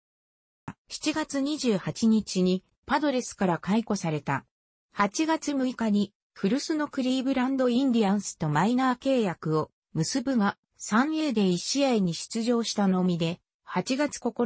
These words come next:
日にフィラデルフィア・フィリーズへトレーされた。八月十四日にはメジャーに復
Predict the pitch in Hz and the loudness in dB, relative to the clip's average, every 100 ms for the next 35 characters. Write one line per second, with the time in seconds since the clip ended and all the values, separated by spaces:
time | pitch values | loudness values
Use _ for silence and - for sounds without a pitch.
0 | 226 - 185 170 - _ _ _ - 202 | -2 0 0 0 -2 _ _ _ -2 0
1 | 262 294 277 285 254 240 - 294 294 208 | 0 0 -2 -2 0 0 -2 -2 -2 0
2 | 190 156 160 202 240 - 151 151 143 - | 0 0 0 2 0 -2 -6 -4 -4 -6
3 | _ _ _ _ - 190 - 269 294 - | _ _ _ _ -4 -4 -2 -4 -4 -4
4 | 311 254 330 285 190 - - 208 160 147 | -4 0 2 2 0 -2 -2 0 2 2
5 | 175 269 269 214 175 156 | 0 0 0 2 0 -2